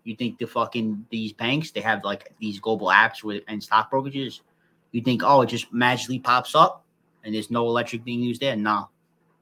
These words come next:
Like, th-, these people are, are, are stupid. They're like, they, they're listening to Peter Schiff, and they, they don't even know what, what, what's really going on in reality.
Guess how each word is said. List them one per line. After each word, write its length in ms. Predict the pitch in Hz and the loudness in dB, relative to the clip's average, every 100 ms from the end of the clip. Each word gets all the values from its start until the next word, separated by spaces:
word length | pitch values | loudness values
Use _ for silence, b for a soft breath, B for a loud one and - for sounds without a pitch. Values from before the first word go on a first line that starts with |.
| _ _ _ _ _ _ - | _ _ _ _ _ _ -12
Like, 160 | 101 | -8
th-, 160 | 123 127 | -6 -4
these 200 | 135 139 | -4 -2
people 340 | - 165 156 | 0 0 2
are, 120 | 117 - | -2 0
are, 260 | 107 104 - | -2 -2 -4
are 120 | 107 | -6
stupid. 460 | 104 - 156 160 - _ _ _ _ _ - | -6 -4 -2 -2 -8 _ _ _ _ _ -4
They're 100 | 110 | 0
like, 220 | 113 110 _ | 0 -2 _
they, 100 | 120 | -8
they're 240 | 120 120 113 | -4 0 2
listening 380 | 139 - 131 | 0 -2 -2
to 80 | 117 | -4
Peter 300 | - 139 123 | -4 0 0
Schiff, 280 | 117 147 107 _ _ _ _ _ | -2 -4 -6 _ _ _ _ _
and 100 | 113 | -16
they, 80 | 113 | -12
they 160 | 110 117 | -8 -6
don't 160 | 120 | -4
even 140 | 117 117 | -4 -4
know 100 | 120 | -6
what, 300 | 117 - - | -8 -14 -8
what, 200 | 113 110 - | -6 -6 -8
what's 220 | 113 117 | -8 -6
really 200 | 117 113 | -6 -4
going 220 | 113 113 | -4 -2
on 160 | 117 107 | -2 -2
in 60 | |
reality. 400 | 104 113 101 90 | 0 0 -2 -6